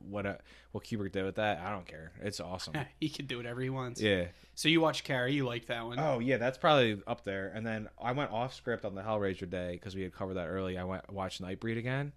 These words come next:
Speaker 2: Yeah.
Speaker 1: They released the director's cut, I guess, a little while ago. And, dude, that movie's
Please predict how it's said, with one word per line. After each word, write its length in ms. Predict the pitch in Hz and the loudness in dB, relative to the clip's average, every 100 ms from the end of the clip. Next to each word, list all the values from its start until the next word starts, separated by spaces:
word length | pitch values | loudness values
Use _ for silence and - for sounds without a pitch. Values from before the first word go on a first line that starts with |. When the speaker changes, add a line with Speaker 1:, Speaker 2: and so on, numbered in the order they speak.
| - | -8
Speaker 2:
Yeah. 180 | 131 120 123 - | -2 -2 -2 0
Speaker 1:
They 100 | 110 | 2
released 320 | 107 104 - | 4 2 -2
the 60 | 90 | -4
director's 400 | 95 95 104 - | -4 -4 -6 -6
cut, 320 | 104 98 - | -4 -2 -2
I 40 | |
guess, 200 | 95 95 | -6 -6
a 40 | 95 | -6
little 140 | 92 | -4
while 200 | 90 92 | -2 -2
ago. 320 | 98 107 110 120 117 - | -2 -2 -4 -8 -14 -10
And, 320 | 95 87 85 - | -8 -8 -10 -8
dude, 400 | 98 90 82 82 - - - | -6 -4 -8 -12 -20 -12 -2
that 260 | 107 95 | -2 -2
movie's 340 | 95 90 87 | -4 -6 -6